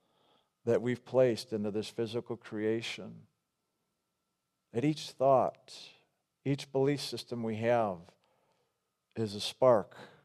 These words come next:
in each one of those. That each feeling, emotion we have, there's a divine spark, a star in there, that we've given life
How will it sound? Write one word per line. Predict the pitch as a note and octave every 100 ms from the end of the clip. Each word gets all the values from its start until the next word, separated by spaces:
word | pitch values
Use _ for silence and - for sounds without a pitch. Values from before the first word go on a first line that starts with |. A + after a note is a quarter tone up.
| _ _ _ _ -
in | G#2
each | A2 -
one | A2+ A2
of |
those. | G#2 G2 E2+ - - _ _ _ _ _ -
That | A#2+
each | C3+ C3
feeling, | - C3+ C#3 B2 G#2
emotion | G#2+ B2+ C3 A#2+ A2+
we | G#2+
have, | G#2+ G#2 F#2+ F2+ G2+ _ _ _ _ -
there's | A#2 A2+
a |
divine | A2+ A#2 A#2 A2+
spark, | - - C3 A2+ F#2
a | G2+
star | - - A#2+ A#2+ G#2
in | A2+ A#2+
there, | G#2+ F#2+ F2+ _ _ _ _ _ _ _ _ _ _ _
that | A#2 A2+
we've | B2 A2
given | B2 A2
life | A2 C#3 C#3+ - -